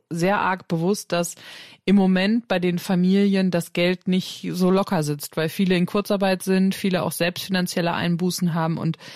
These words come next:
da ist es umso schöner, dass es wirklich Menschen gibt, die sagen, „Mensch, aber fünf Euro habe ich noch übrig und, ähm, die möchte ich an Lichtblicke geben.“ Und genau davon,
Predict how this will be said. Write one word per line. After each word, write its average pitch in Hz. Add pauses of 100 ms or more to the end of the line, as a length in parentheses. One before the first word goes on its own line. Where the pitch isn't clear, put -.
(240)
da 165
ist 175
es 185
umso 220
schöner, 262 (360)
dass 196
es 220
wirklich 226
Menschen 208
gibt, 202
die 202
sagen, 196
„Mensch, 190
aber 180
fünf -
Euro 196
habe 196
ich -
noch 190
übrig 180
und, 175
ähm, 170
die 185
möchte 185
ich 170
an 170
Lichtblicke 175
geben.“ 165
Und 156
genau 170
davon, 175